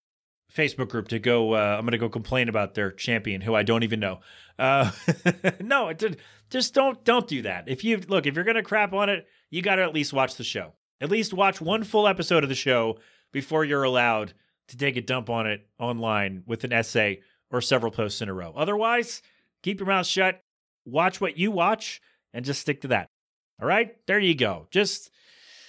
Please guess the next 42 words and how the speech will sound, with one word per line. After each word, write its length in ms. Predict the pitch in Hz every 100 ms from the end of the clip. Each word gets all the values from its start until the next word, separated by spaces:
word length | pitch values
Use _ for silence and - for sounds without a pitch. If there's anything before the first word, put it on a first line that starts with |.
| - _ _ _ _ _ -
<sighs> 800 | 110 90 - - - - - -
people 180 | 262 240
did 120 | 180
it 60 |
with, 160 | 131 107
like, 160 | 113 -
Game 160 | 117
of 60 | 107
Thrones 260 | 120 107
and 100 | 98
Walking 280 | 107 104 104
Dead 240 | 95 98 -
too. 180 | 107
Like, 180 | 98 113
"Oh, 100 | 196
I 80 | 170
stopped 300 | 156 180 -
watching 280 | 160 170 135
this, 140 | 104
but 160 | - 127
it's 140 | 123
terrible." 400 | - 143 131 98
Bah. 360 | 90 143 120 95
All 100 | 143
right, 140 | 143
did 180 | 127 160
you? 160 | 202 214
You 120 | 156
stopped 280 | - 190 185
watching. 420 | 185 - 127 95 _ _ _
You 100 | 147
should 160 | 147 147
just 180 | 143 -
stop 220 | 143 139
there. 300 | 113 87 - _ _ _ -
I 100 | 147
stopped 260 | 190 180
watching 260 | 180 175 190
'cause 140 | 170
I 80 | 170
hated 260 | 160 151 110
it. 220 | 95 -